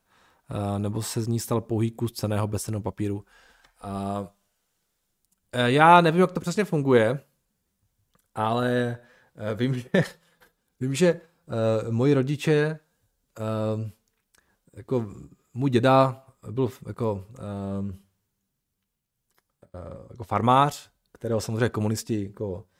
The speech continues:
vyvlastnili a potom po revoluci získali zpátky nějaký podíl prostě na nějakém J Z D a pořád to mají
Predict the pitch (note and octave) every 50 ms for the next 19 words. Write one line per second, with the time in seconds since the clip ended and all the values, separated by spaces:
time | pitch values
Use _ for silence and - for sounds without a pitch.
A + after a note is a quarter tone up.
0 | _ _ _ _ _ - F2+ F#2+ G2+ A#2+ A#2+ - - D3 C#3 C#3+ D3+ D3+ D#3+ F3
1 | - _ _ _ _ _ - - - - - - B2+ B2 A#2 - A#2+ A#2 A2 A2+
2 | B2 B2+ A#2+ - C3+ C3 B2 A#2 A2 A2+ - - - C3 B2 B2 A#2+ A#2+ A#2+ A#2+
3 | - - _ _ - - - - A2 G#2+ A2 G#2+ - - B2+ B2 A#2 A#2 A2 A2+
4 | B2 A#2+ - - G#2+ G2+ G#2 A2+ A2 A2 A#2 A2+ - B2+ A2+ A2 - B2 A#2 A2+
5 | G#2+ G#2+ G#2+ A#2 A#2 A2 G#2+ A2 G#2+ - A2 G#2+ B2+ A#2 A2 _ - - A#2 A2+
6 | G#2+ G2+ G2 G2 G2+ B2 D3 D#3+